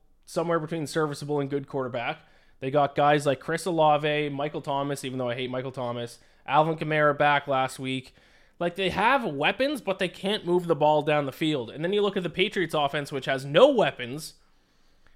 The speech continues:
also has been bad, and now also has a quarterback con-,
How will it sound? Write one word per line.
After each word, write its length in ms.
also 440
has 200
been 180
bad, 540
and 140
now 200
also 280
has 100
a 60
quarterback 480
con-, 280